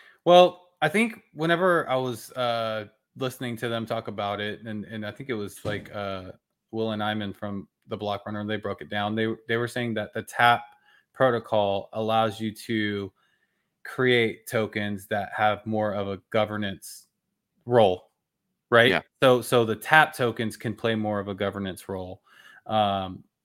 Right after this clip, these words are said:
Speaker 1: not the B R C twenty tokens, right? So,
Speaker 2: Okay.
Speaker 1: 'cause you can vote, you can be flexible with these tokens, right?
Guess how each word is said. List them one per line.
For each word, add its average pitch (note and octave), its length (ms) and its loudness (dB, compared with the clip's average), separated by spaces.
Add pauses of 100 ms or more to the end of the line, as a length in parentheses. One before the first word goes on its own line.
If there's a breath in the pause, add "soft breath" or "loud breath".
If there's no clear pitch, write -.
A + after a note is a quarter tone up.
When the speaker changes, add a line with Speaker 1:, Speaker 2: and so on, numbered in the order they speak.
(100)
Speaker 1:
not A2+ 240 2
the A2+ 100 -2
B G#2+ 160 -4
R G2+ 140 -6
C G2+ 160 -12
twenty G2+ 360 -6
tokens, F2 520 -14
right? G#2+ 280 -2
So, A#2+ 280 4
Speaker 2:
Okay. G2 220 0
Speaker 1:
'cause A#2+ 140 -2
you C3 100 -4
can A#2 200 -2
vote, A#2 400 2
you A#2 160 -6
can A#2+ 200 -2
be G#2 220 -6
flexible A2 540 -2
with G2+ 140 -6
these G#2 160 -8
tokens, G#2+ 560 -2
right? A2 260 -2